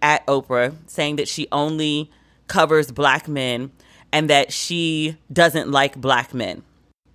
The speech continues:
and that she's using sexual assault, harassment, rape, Me Too for clout.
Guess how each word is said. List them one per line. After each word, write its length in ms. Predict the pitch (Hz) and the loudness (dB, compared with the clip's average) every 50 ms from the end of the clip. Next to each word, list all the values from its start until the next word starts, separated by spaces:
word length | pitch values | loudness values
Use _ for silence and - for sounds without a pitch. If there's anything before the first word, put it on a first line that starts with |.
| _ - - | _ -6 -2
and 80 | 170 165 | -2 -2
that 100 | 165 - | -2 -2
she's 260 | - 170 165 156 147 | -4 -6 -6 -6 -4
using 640 | 160 165 175 180 147 165 165 156 151 147 147 147 - _ _ _ _ _ _ _ _ | -4 -4 -4 -2 -2 -2 0 0 0 -2 -2 -6 -8 _ _ _ _ _ _ _ _
sexual 580 | - - - 160 156 - - 190 160 151 151 | -6 0 0 0 0 -2 -2 0 0 2 2
assault, 560 | 151 151 - - - 143 139 139 139 139 - | 0 -2 -2 0 2 4 4 6 4 2 0
harassment, 760 | - 151 139 127 135 131 139 139 143 - 143 139 123 82 120 | -4 -6 -2 2 4 4 4 4 2 -2 -6 -6 -6 -4 0
rape, 280 | 135 135 135 135 - - | 2 2 2 2 -2 -4
Me 260 | 127 135 147 151 147 | -6 -4 -2 -2 -4
Too 480 | 143 - - 165 143 139 131 127 127 123 _ _ _ _ _ _ | -4 -6 -4 -2 -2 -2 -2 -4 -6 -10 _ _ _ _ _ _
for 180 | _ - 160 139 | _ -2 -2 -2
clout. 440 | - - - 170 139 117 90 - | -2 -2 2 2 2 2 2 -6